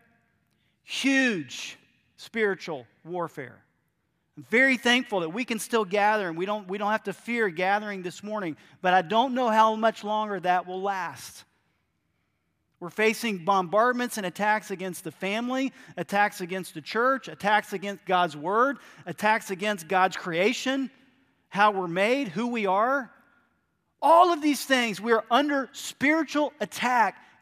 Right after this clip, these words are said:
in a great way. Unfortunately, a lot of times we,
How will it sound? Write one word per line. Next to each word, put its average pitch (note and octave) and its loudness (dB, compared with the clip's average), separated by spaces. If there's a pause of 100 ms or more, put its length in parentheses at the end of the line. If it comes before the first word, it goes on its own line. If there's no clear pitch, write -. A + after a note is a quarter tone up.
(120)
in A3 -4
a G#3 2
great A#3 6
way. A3 0 (680)
Unfortunately, G3+ -4
a F#3+ 2
lot G#3+ 2
of G3+ -8
times F#3 -4
we, E3+ -10